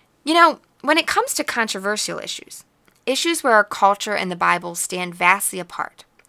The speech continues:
we must remember that God loves us, that he knows what he's talking about, that his ways truly are best for everyone, whether they know him personally or not.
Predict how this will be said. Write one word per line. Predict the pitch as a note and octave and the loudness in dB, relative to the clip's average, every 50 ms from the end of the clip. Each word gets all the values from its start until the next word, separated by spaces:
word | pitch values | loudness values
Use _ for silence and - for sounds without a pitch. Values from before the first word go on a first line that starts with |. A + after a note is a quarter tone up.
| _ _ _ _ _ - - | _ _ _ _ _ -14 -8
we | A3 A#3+ C4 C4+ | -6 -4 -4 0
must | B3+ C4+ D4+ E4+ - - - | 2 4 4 4 2 -2 -4
remember | D4 D4 B3 G#3 F3+ F3+ E3+ F3 F3 | -4 -2 0 0 0 0 0 -2 -4
that | E3 F3 F3 - _ | -2 -4 -4 -4 _
God | - F3 F3 F3+ F3 E3 | 0 2 2 2 2 2
loves | F3 F3 F3 E3+ - - | 2 0 0 0 -4 -10
us, | - - - - - - - _ _ _ _ _ _ _ _ _ _ | -14 -12 -12 -12 -12 -12 -14 _ _ _ _ _ _ _ _ _ _
that | - G#3 G3+ | -2 0 0
he | G#3 G3+ | 0 -2
knows | F#3+ F3+ E3+ E3+ E3+ E3+ G#3 | -2 -2 -2 -2 -4 -4 -6
what | B3 | -6
he's | D4 D#4+ - - | -6 -6 -6 -2
talking | - F3+ F3 F3 F3+ F3 | 0 0 0 0 -4 -8
about, | D#3+ D#3+ D#3 D#3+ D#3+ - _ _ _ _ _ _ _ _ _ _ - _ - _ - | -8 -6 -6 -6 -8 -10 _ _ _ _ _ _ _ _ _ _ -20 _ -20 _ -4
that | A#3 G3+ G#3 | -4 -2 -2
his | G3+ F#3 - F#3 | -2 -4 -4 -4
ways | F#3 F#3 F#3+ F#3+ F#3 F#3 - | -2 0 0 0 -2 -2 -4
truly | - - - - B3+ B3+ C4 C4+ B3+ - | -6 -8 -6 -6 -6 -6 -4 -4 2 2
are | G3 F#3 F3+ | 2 2 4
best | F3 F3+ F3 F3 - - | 2 2 2 0 -2 -6
for | - F#3 - | -6 -2 0
everyone, | - F3 F3 F3 D#3+ - - - - - _ _ _ - - _ _ | 0 0 -2 -4 -8 -10 -10 -12 -14 -18 _ _ _ -20 -20 _ _
whether | - G3 F#3+ G3+ | -2 0 0 0
they | G3+ G#3 G3+ | 0 0 0
know | G3 F#3 F#3 | 0 -2 -2
him | G3 A#3 D4 D4+ | -4 -6 -8 -10
personally | - - D4+ D#4 E4 D#4+ - - F#3+ F3 E3+ E3 E3 | -4 0 0 0 0 0 -2 -4 -4 -4 -4 -6 -6
or | E3+ E3 E3 | -6 -6 -2
not. | E3+ F3+ E3+ - - - - - | 0 0 0 -2 -4 -10 -16 -18